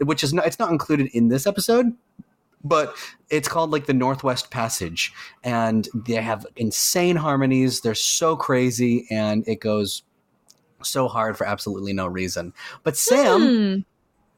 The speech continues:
Speaker 1: you know, we, I kinda already said, but I, I mean, it's kind of our thing. What's today's topic of the day? Hooray.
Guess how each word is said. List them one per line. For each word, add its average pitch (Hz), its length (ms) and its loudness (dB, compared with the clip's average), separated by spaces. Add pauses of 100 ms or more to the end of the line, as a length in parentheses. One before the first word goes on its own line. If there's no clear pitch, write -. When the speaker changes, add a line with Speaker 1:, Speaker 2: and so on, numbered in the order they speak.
(260)
Speaker 1:
you 180 240 2
know, 226 220 2
we, 165 420 0
I 240 140 0
kinda 233 260 0
already 185 300 2
said, 233 400 2 (260)
but 196 320 0
I, 214 240 0 (340)
I 202 120 0
mean, 196 140 2
it's - 100 -6
kind 226 120 0
of 226 80 -2
our 240 120 4
thing. 285 340 0 (140)
What's 240 320 0
today's 240 320 4
topic 240 640 4
of 247 220 4
the 240 40 0
day? 247 480 4
Hooray. 226 480 2